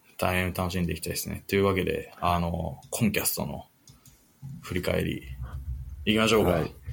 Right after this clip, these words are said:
Speaker 2: で、えっと、まあ、数字的なこと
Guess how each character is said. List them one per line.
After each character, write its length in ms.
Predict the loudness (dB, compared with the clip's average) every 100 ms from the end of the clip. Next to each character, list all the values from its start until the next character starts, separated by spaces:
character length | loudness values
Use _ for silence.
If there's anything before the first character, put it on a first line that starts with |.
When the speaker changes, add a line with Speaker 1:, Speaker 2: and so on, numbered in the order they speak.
| -10 -10 -10 -10 -12 -14 -18 -20 -16 4
Speaker 2:
で、 480 | 8 10 8 6 4
え 20 |
っ 40 |
と、 360 | 4 4 6 8
ま 100 | 6
あ、 40 |
数 280 | 8 10 10
字 120 | 10
的 260 | 4 4 6
な 180 | 8 6
こ 180 | 4 6
と 460 | 8 10 10 6